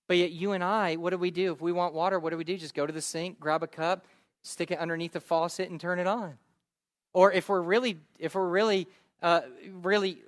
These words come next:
lush and really rich like I am, you've got this beautiful refrigerator,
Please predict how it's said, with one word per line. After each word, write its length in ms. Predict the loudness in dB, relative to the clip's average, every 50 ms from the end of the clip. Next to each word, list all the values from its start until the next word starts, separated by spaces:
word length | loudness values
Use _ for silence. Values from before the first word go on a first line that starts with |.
| -18 -10
lush 440 | -2 4 6 6 6 6 4 0
and 220 | -4 -4 -4 -4 0
really 280 | 0 0 0 0 -4 -6
rich 480 | -2 2 4 4 4 2 0 -2 0
like 180 | 0 0 0 2 2
I 180 | 4 4 4
am, 420 | 2 0 -4 -4 -2 0 0 0 -2
you've 220 | -4 -6 -4 0
got 160 | -2 -2 0
this 160 | -2 -8 -8 -8
beautiful 440 | -6 -2 0 0 0 0 -2 -4
refrigerator, 920 | -4 -4 -6 -8 -8 -4 -4 -4 -2 0 0 0 2 2 2 0 0 -2 -2